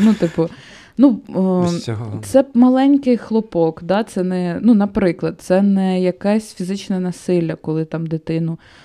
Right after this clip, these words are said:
Speaker 1: е, б'ють. Це з таким примовлянням: «А, а хто це тут нашкодив? Ось о, ось о, по попі». Ну, і це легкі поглажування там рукою по дупі. Коли дитина навіть сміється, ну, і там і грає в, там, в шкідливу мишку, да, яка на-, зр-, наробила шкоду.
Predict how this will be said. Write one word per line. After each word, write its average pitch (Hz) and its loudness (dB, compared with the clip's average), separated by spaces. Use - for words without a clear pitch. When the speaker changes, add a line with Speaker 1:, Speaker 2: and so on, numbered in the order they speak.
Speaker 1:
е, 151 0
б'ють. 160 -2
Це 349 4
з - -6
таким 220 2
примовлянням: 180 0
«А, 180 -2
а 285 0
хто 349 2
це 320 -2
тут 277 2
нашкодив? 185 2
Ось 330 0
о, 185 4
ось 262 0
о, 185 2
по 185 0
попі». 165 0
Ну, 214 4
і 196 -4
це 202 0
легкі 208 -2
поглажування 190 -4
там 175 -4
рукою 185 -4
по 170 -2
дупі. 156 -6
Коли 170 -4
дитина 196 0
навіть 175 -2
сміється, 185 -4
ну, 185 -2
і 175 -4
там 170 -6
і 165 -4
грає 190 -2
в, 175 -12
там, 165 -6
в - -10
шкідливу 180 -4
мишку, 160 -4
да, 170 -2
яка 190 -6
на-, 156 -4
зр-, 156 -12
наробила 160 -2
шкоду. 156 -6